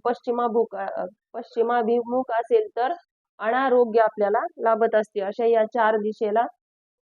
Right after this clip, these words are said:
आपण, अ, सीटचा, म्हणजे आपल्याला पाहिजे त्याप्रमाणे आपण सीट बसू शकतो. त्याचप्रमाणे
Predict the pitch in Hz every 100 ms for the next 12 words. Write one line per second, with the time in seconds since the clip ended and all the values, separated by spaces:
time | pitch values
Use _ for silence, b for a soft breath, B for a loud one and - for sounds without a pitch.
0 | _ - 208 214 240 269 - - 196 196
1 | - 240 208 _ 226 233 262 - _ 208
2 | 202 208 208 196 208 240 247 240 220 214
3 | 220 226 220 208 208 208 208 196 202 202
4 | 233 269 - 208 226 240 220 208 - 180
5 | 160 _ _ _ _ _ 254 277 277 269
6 | 262 254 247 254